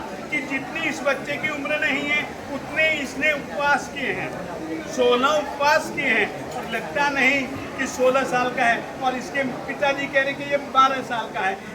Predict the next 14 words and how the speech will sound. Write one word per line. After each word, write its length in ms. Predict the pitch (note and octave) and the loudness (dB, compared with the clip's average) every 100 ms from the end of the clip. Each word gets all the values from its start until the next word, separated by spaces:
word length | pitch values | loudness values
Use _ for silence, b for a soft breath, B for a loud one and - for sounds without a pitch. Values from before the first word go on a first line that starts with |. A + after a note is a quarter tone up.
| - | -4
सचमुच 460 | B3 B3 C4 C#4 C#4+ | -4 -2 -2 -4 0
में 160 | D4 C#4+ C4 - C4+ | 0 0 -2 -6 -6
इसके 340 | B3 - C#4 | -6 2 4
लिए, 180 | C#4 C#4 C4 | 6 6 4
तपस्या 480 | C4 C4+ B3+ C4 B3+ | -2 -2 -2 -2 -2
के 140 | D4 | 0
लिए 120 | D4 C4+ G#3+ | 2 0 0
मनोबल 500 | A3+ C#4+ D4 C#4 C#4 C4 | 0 0 0 0 0 0
चाहिए, 420 | C4+ A#3+ A3+ F#3 - - - G3 | 0 0 -2 -4 -6 -10 -2 4
आत्मबल 580 | A#3 C4 C4+ C#4 C4+ C4 - | 4 4 -2 -2 -2 -2 -2
चाहिए, 360 | B3 A#3+ A#3 G3 - - | -2 0 -2 -4 -6 -8
साधना 580 | - B3+ B3 A#3 B3+ C4+ C4+ | 2 4 4 2 2 4 4
बल 240 | C#4 C4+ - | 2 0 -2
चाहिए. 360 | B3 B3 A#3 | -2 0 -2